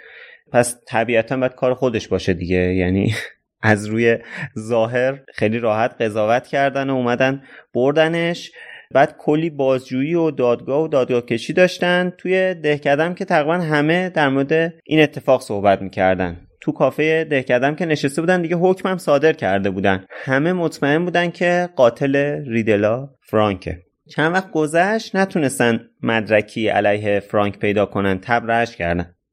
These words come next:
پلیسا خیلی تعجب کرده بودن چون ریدلا هیچ علائمی نداشتن که بتونه وقوع قتل رو ثابت کنه.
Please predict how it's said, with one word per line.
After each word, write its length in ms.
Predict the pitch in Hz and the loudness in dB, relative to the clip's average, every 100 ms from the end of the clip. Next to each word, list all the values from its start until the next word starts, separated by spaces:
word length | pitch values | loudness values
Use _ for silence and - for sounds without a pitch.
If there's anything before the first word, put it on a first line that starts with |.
| _ | _
پلیسا 640 | - 202 214 202 208 202 - | -2 -2 -2 0 0 0 -4
خیلی 140 | 180 | -6
تعجب 460 | - 113 98 - 101 | -2 0 0 -2 -6
کرده 320 | - 101 101 | 2 4 4
بودن 200 | 101 101 | 0 -2
چون 360 | 98 143 160 - | 0 0 -2 -4
ریدلا 580 | 117 120 117 117 117 147 | -4 -2 0 -2 0 -2
هیچ 280 | 165 180 - - _ | -2 -6 -10 -14 _
علائمی 560 | 113 113 120 120 156 175 | -2 0 0 0 -2 -2
نداشتن 580 | 170 165 139 - 110 | 0 0 -2 -2 -2
که 200 | 104 113 | 0 0
بتونه 580 | 107 107 - 107 104 101 | 2 2 0 -2 2 0
وقوع 520 | 92 98 104 104 104 | 0 -2 -2 0 0
قتل 500 | 101 - 104 104 - | 0 0 0 0 -2
رو 120 | 107 104 | 0 0
ثابت 460 | - 98 98 95 | 0 0 2 0
کنه. 480 | - 95 90 82 - | -2 -2 0 -2 -8